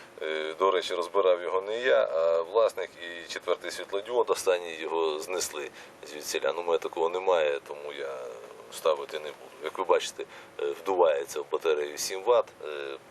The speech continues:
потужність з-, на вольтметрі у мене один вісімдесят два ампера. І тут ми бачимо на показометрі сім ватт вдувається, тобто заряджаю. І якщо все добре,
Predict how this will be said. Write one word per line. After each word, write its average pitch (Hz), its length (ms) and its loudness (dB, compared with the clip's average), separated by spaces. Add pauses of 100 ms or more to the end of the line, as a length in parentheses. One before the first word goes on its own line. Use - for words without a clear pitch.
(160)
потужність 73 520 -12
з-, 69 800 -12
на 78 100 4
вольтметрі 76 520 -2
у 71 60 -6
мене 73 240 -4
один 76 300 -4
вісімдесят 78 380 0
два 87 200 4
ампера. 110 440 4 (560)
І 87 100 -8
тут 90 260 -8
ми 78 160 -4
бачимо 71 480 0
на 69 160 -2 (1160)
показометрі 95 800 2
сім 80 220 -6
ватт 78 220 -2
вдувається, 92 540 2
тобто 76 240 -8
заряджаю. 90 720 2 (240)
І 76 280 -12 (600)
якщо 78 260 -6
все 92 200 -4
добре, 92 420 2